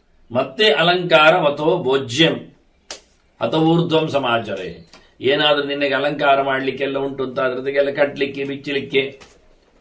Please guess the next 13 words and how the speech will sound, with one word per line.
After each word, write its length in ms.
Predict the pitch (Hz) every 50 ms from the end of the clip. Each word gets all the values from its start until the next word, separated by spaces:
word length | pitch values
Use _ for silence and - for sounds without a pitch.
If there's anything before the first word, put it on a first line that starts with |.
| _ _ _ _ _ _ _ _ _ _ _ _ _ _ _ -
ಎಲ್ಲ 200 | 143 147 147 151
ಉಂಟು, 200 | 156 151 139 117
ಸರಿಯಾಗಿ 540 | 113 123 123 123 131 127 127 123 123 117 117
ಸಿಗೊಳ್ಳಿಕ್ಕೆ. 640 | 113 - 117 113 113 110 107 98 98 - - 113 - - _ _ _ _ - _ _ _ _ _ _ _ -
ಹಾಗೆ 140 | 139 147 143
ಅದನ್ನೆಲ್ಲ 500 | 143 139 147 156 156 156 151 151 143 139
ಮತ್ತೆ 240 | 135 120 117 - 151
ಮಾಡು." 280 | 131 117 - - - _
ಇವರಿಗೆ 340 | 110 117 123 131 135 131 127
ಅಲಂಕಾರ 500 | 120 120 120 143 143 147 151 143 135 127
ಇಲ್ಲದೆ 380 | 127 135 151 160 165 160 160 160
ಇವರ 240 | 147 143 143 139
ಭೇಟಿ. 280 | 123 123 123 117 - -